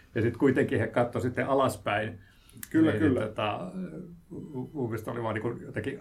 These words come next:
Speaker 1: hauskaa ja virkistävää, että näiden hienojen seurapiirien tyyppien ilmeet, kun ne aina kuunteli niitä <laughs> Murphyn juttuja, ja sitten oli, että joo, oli tää hyvä,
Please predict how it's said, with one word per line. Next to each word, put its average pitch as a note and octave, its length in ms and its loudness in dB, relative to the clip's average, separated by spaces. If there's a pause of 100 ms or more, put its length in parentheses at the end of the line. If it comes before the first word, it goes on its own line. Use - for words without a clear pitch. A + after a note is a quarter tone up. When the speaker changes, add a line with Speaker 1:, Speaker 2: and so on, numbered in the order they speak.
(300)
Speaker 1:
hauskaa B2+ 440 0
ja A#2 40 2
virkistävää, A2 480 2
että A2+ 120 -2
näiden G#2+ 320 -2 (1160)
hienojen B2+ 440 6
seurapiirien A#2 680 4
tyyppien B2+ 380 4
ilmeet, B2 440 4
kun - 120 0
ne A#2 100 4
aina A2+ 140 2 (260)
kuunteli C3+ 460 4
niitä E3 240 6 (280)
<laughs> G3+ 280 4
Murphyn F#3 420 6
juttuja, D3 380 4
ja B2+ 100 4
sitten D3 240 4
oli, B2 120 6
että B2 140 0 (600)
joo, G#3 200 8
oli F3+ 160 8
tää E3+ 140 6
hyvä, C3+ 300 4